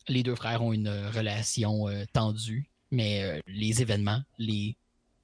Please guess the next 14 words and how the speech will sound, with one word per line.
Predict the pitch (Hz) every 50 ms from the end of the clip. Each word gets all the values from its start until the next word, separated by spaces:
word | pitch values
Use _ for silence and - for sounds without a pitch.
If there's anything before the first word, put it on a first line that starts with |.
| _ -
forcent | - - 117 120 - - - - - - -
à | 135
interagir, | 120 117 123 113 104 107 110 127 175 233 247 - -
car, | - 175 180 254 294 302 262 208 - - - - - - _ _
ben, | - 160 185 190 196 202 202 196 175
dans | 143 131 131
leur | 131 135 135 131
petit | - - 147 - - - - 143
coin | - - - 127 135 143 143 147
où | 143 131 120
ils | 120 123
sont, | - - 120 117 113 110
euh, | 104 98 95 -
enfermés, | - 110 113 - - 113 117 113 110 113 131